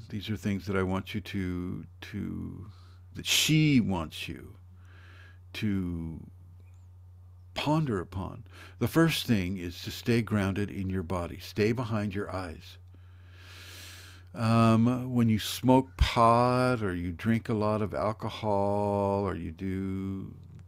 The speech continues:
the various recreational things that people like to do chemically, you take yourself right out of the body. Um, when you smoke pot or, or, or marijuana, when you're smoking marijuana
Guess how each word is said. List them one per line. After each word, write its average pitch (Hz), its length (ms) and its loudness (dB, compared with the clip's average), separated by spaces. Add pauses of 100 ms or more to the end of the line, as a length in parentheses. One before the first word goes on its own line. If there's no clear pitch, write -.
the 104 100 -6
various 98 440 0
recreational 92 640 0
things 87 380 -4
that 87 160 -10
people 95 260 -6
like 92 220 -4
to 82 80 -12
do 87 300 -4
chemically, 82 680 -6 (960)
you - 80 2
take - 280 4
yourself 95 360 0
right 98 180 6
out 85 140 2
of 80 100 -6
the 82 60 -10
body. - 360 -10 (1400)
Um, 92 560 0 (480)
when 110 180 0
you 101 140 -2
smoke 110 500 2 (100)
pot 104 720 4
or, 110 80 -4
or, 98 460 -6
or 95 60 -6
marijuana, 98 680 0
when 95 120 -2
you're 92 100 -6
smoking 123 360 0
marijuana 107 640 4